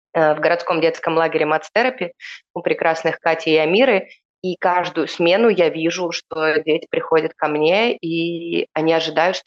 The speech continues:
я им дам четкий сценарий, например, как им сделать, чтобы мне понравиться, или как им сделать хорошо.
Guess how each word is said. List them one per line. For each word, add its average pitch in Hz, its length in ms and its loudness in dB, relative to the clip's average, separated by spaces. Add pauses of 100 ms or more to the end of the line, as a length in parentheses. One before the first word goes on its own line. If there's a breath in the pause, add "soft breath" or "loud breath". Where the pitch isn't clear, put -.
я 160 140 2
им 156 100 -4
дам 165 280 0
четкий 165 380 -6
сценарий, 151 580 -2 (120)
например, 151 560 0 (280)
как 170 220 -4
им 165 100 0
сделать, 180 400 2
чтобы 160 260 -2
мне 165 180 2
понравиться, 160 680 -2
или 165 220 0
как 156 240 -4
им 175 100 0
сделать 180 380 2
хорошо. 165 540 -2